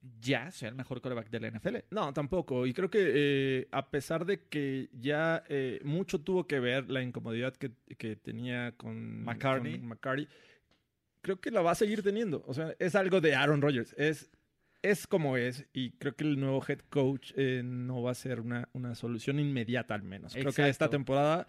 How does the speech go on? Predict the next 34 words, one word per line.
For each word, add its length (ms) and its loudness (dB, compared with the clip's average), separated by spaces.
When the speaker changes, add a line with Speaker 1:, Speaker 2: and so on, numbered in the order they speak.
Speaker 2:
eh, 240 -6
va 180 0
a 40 -2
ser 220 0
lo 120 2
mismo. 460 0
Va 120 6
a 100 -2
ganar 320 -2
algunos 340 -2
juegos, 340 2
pero 600 2
en 100 -2
otros 220 -4
va 60 2
a 40 0
salir, 280 -4
va, 340 -8
su 140 -6
frustración 480 2
la 80 10
va 60 4
a 20 4
externar. 300 -2
Speaker 1:
Ahí 60 2
te 120 -4
va. 160 -4
¿Green 160 -6
Bay 120 0
es 120 -4
un 80 -10
equipo 180 -10
de 80 -2
playoffs? 480 -8